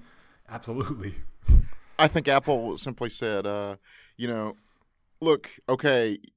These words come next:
Speaker 2: Intel is not doing quite what we want them to do. Uh, we need you. You kind of need us. Uh, let's just get this over with." <laughs> Yeah.
Speaker 1: Well, b-,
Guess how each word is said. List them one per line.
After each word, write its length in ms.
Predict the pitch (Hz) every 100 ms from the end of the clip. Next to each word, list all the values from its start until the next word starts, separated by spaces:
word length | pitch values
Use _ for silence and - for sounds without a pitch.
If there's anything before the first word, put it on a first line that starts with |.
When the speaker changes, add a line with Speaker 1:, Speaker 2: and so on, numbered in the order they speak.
| _ 160
Speaker 2:
Intel 600 | 151 160 151 143 139 -
is 140 | 120
not 340 | 127 120 - 120
doing 340 | 120 120 110
quite 380 | - 117 110 -
what 160 | 104
we 140 | 104 101
want 240 | 104 101
them 180 | 107 101
to 100 | 104
do. 480 | 101 101 101 98 104
Uh, 340 | 98 104 101 98 - - -
we 140 | 139
need 240 | 143 135 107
you. 520 | 120 120 117 117 113
You 220 | 104 117
kind 280 | 120 131 123
of 80 | 117
need 180 | 113 110
us. 500 | 107 104 - - -
Uh, 360 | 82 101 101 98
let's 180 | 107 -
just 140 | 113 -
get 120 | -
this 180 | 104 104
over 240 | 92 95
with." 240 | 90 92 _
<laughs> 0 |
Yeah. 100 | 104 123 _ - 143
Speaker 1:
Well, 160 | 156 156
b-, 180 | 139